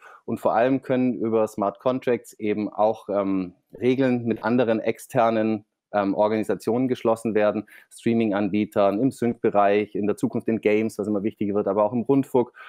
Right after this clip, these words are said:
oder, oder auch in anderen Bereichen. Und, ähm, die Idee dahinter ist eben, dass derjenige, der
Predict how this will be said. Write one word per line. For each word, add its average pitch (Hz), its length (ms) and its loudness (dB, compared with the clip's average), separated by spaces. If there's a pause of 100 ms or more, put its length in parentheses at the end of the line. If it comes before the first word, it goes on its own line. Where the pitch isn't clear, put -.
(260)
oder, 113 600 4
oder 101 220 0
auch 107 120 2
in 98 100 -4
anderen 131 280 2
Bereichen. 113 460 2
Und, 98 320 -4
ähm, 92 300 -4
die 104 140 -2
Idee 107 180 2
dahinter 120 340 2
ist 104 180 -2
eben, 101 320 -2
dass - 300 -4 (680)
derjenige, 123 500 4
der 98 480 2